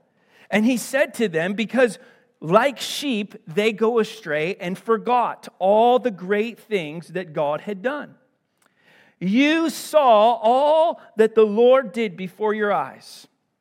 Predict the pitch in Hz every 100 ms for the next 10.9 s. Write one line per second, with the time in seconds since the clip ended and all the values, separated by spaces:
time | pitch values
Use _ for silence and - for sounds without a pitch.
0 | _ - - 254 311 - 285 247 - 262
1 | 294 294 262 262 - 196 160 165 208 226
2 | 220 226 240 233 220 160 170 202 214 208
3 | 214 208 208 208 202 - _ - 240 208
4 | 151 135 131 143 214 240 247 208 - 240
5 | 202 - 156 151 143 143 - _ - 220
6 | 226 247 233 - - 240 196 - 180 147
7 | 127 147 214 - 240 233 - _ 202 190
8 | 214 196 254 - 240 226 233 214 175 165
9 | 156 147 147 - 151 139 170 226 294 254
10 | 247 202 - 165 160 185 156 147 196